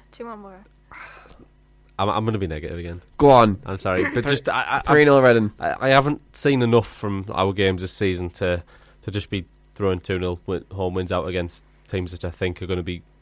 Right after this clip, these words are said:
Speaker 2: coming here and doing quite well. So I'm gonna go one all.
Speaker 3: One all?
Speaker 1: I
Speaker 3: That's
Speaker 1: got the
Speaker 3: not
Speaker 1: score
Speaker 3: negative.
Speaker 1: right last week, by the way. Just throw that out there.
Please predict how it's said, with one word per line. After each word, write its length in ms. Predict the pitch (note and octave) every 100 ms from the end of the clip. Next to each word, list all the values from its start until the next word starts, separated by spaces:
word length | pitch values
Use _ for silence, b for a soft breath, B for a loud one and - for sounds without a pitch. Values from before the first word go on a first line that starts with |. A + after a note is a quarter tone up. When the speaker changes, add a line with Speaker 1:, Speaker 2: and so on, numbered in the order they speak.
| _ _ - F#2
Speaker 2:
coming 220 | G2 F#2
here 180 | F2+ F2
and 80 | F2
doing 180 | F2 E2+
quite 220 | F2+ E2
well. 200 | F2 F2+
So 680 | - F#2 F2+ F2+ F2+ - - _ _ _ - D2 D2+ C#2
I'm 120 | F#2+ G2
gonna 160 | F#2+
go 280 | F#2+ F#2 F#2+ -
one 280 | G2+ F#2+ F#2+
all. 260 | F2+ F#2 F2+ _ _ _ _ _ _ B B B _
Speaker 3:
One 180 | - B2+
all? 340 | D#3 F#3 G3+ -
Speaker 1:
I 80 | C4
Speaker 3:
That's 80 | -
Speaker 1:
got 80 | B3
the 40 | G3+
Speaker 3:
not 60 |
Speaker 1:
score 100 | F3 B3+
Speaker 3:
negative. 140 | B3+
Speaker 1:
right 140 | B3 A3+
last 200 | A3+ A3+
week, 160 | F#3+
by 140 | G#3 G3+
the 80 |
way. 180 | G3 G3 -
Just 180 | G#3+ -
throw 140 | G3+
that 40 |
out 220 | G3 G3+
there. 80 | -